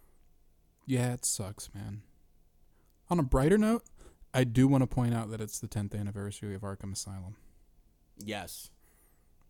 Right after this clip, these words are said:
Speaker 1: I remember, I remember the first time I played that game. Um, we lived in a,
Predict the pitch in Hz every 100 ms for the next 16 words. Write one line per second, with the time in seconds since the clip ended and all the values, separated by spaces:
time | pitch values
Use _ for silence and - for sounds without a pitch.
0 | _ - - - - 120 123 120 120 117
1 | 117 117 131 - _ - _ _ _ _
2 | _ _ _ _ 123 127 135 117 113 -
3 | 120 104 - 104 104 - 101 92 92 85
4 | 95 98 98 - _ - - _ _ _
5 | - 117 104 101 98 101 - - _ _
6 | _ _ - - - _ _ - _ _
7 | - - - 143 156 170 143 139 131 123
8 | 117